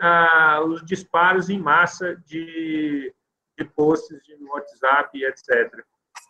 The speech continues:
Né? Então, isso tá muito atrasado, a gente precisa ser mais efetivo, mais rápido nessa resposta, e também,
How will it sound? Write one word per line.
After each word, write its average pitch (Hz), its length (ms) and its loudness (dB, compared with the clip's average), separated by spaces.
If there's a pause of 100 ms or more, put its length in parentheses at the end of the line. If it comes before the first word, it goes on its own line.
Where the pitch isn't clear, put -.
(120)
Né? 147 140 2
Então, 160 360 2
isso 170 300 0
tá 175 240 2
muito 185 420 2
atrasado, 165 720 2
a 156 60 -4
gente 165 240 -16
precisa 175 760 -2 (460)
ser 170 260 -2
mais 160 440 0
efetivo, 170 640 -4
mais 156 500 -4
rápido 160 440 -2
nessa 143 340 -8
resposta, 170 760 0 (600)
e 170 760 2
também, 190 960 2